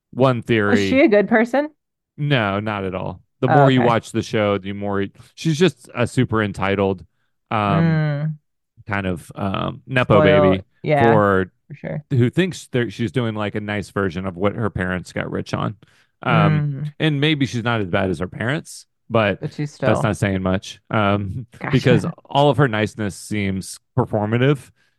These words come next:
Speaker 1: And then when Nathan Fielder starts to kind of, like, do nice things, she's just, like,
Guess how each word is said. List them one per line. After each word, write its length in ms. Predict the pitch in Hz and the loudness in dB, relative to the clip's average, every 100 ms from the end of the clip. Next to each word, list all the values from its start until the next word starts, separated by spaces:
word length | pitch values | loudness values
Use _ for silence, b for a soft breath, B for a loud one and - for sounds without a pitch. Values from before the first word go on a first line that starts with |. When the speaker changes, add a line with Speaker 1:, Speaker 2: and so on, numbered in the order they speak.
| _ | _
Speaker 1:
And 220 | 123 113 | -4 0
then 480 | 110 107 101 101 98 _ _ _ _ _ | 0 0 0 -4 -10 _ _ _ _ _
when 220 | 120 113 | 0 2
Nathan 320 | 110 104 107 | 0 0 -2
Fielder 520 | 98 104 104 113 127 135 | 0 2 4 2 0 -4
starts 360 | - 117 110 - | -6 -4 -4 -2
to 380 | 113 107 104 - _ - | 0 0 -2 -6 _ -8
kind 120 | 113 | -6
of, 80 | 98 | -2
like, 240 | 101 98 | -2 -2
do 140 | 113 107 | -4 -4
nice 260 | 107 101 | -2 -4
things, 480 | - 107 113 113 - _ _ _ _ _ _ | -4 -4 -4 -8 -16 _ _ _ _ _ _
she's 460 | - - 127 117 87 | -14 0 4 4 2
just, 220 | 110 - | -4 -2
like, 400 | 101 95 95 - | 0 0 -2 -6